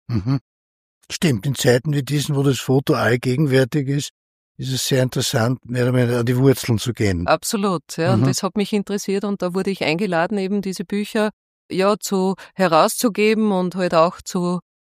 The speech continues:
Speaker 2: zu machen.
Speaker 1: Mhm. Ich wollte noch kurz sprechen über deine zweitausendzwanzig approbierte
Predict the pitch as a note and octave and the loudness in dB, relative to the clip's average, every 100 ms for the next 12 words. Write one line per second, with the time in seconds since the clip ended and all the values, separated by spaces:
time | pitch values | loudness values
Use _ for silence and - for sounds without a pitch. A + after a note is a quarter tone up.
0 | - F3 E3+ C3+ - D3+ D3 C3+ C3 G2+ | -8 -2 2 2 0 -6 -8 -4 0 2
1 | C3+ B2 _ _ _ - - - - _ | 2 0 _ _ _ -8 -8 -10 -14 _
2 | _ _ _ _ _ - B2+ C3 D#3+ F3+ | _ _ _ _ _ -6 -2 2 4 4
3 | D#3+ - - F3 - - B2 B2 F3+ C#3+ | 2 2 2 2 0 4 4 4 2 4
4 | D3 C#3 C3 B2+ - A2 G#2+ D3 D#3 C3 | 4 4 4 2 0 0 2 0 0 -2
5 | A2+ G2+ C3+ - C#3 B2 - B2 C3 D#3 | 0 0 -2 -2 -2 -4 -2 -4 -2 -2
6 | - | -2